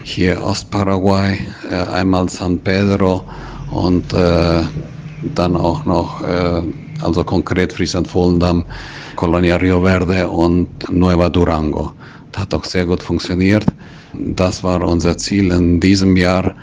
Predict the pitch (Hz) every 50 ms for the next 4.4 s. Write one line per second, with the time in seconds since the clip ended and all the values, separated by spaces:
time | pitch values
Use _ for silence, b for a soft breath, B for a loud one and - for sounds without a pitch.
0 | B B B 82 82 80 - - - 87 85 - - - 98 95 87 90 90 85
1 | 82 82 85 82 82 92 87 82 - 90 87 - 101 92 90 82 82 80 - -
2 | - - 85 85 82 - - - - 90 87 87 85 80 - - 82 82 85 -
3 | - - - 90 87 87 87 87 - 85 - - - - - - - 90 87 -
4 | - 82 87 85 80 - -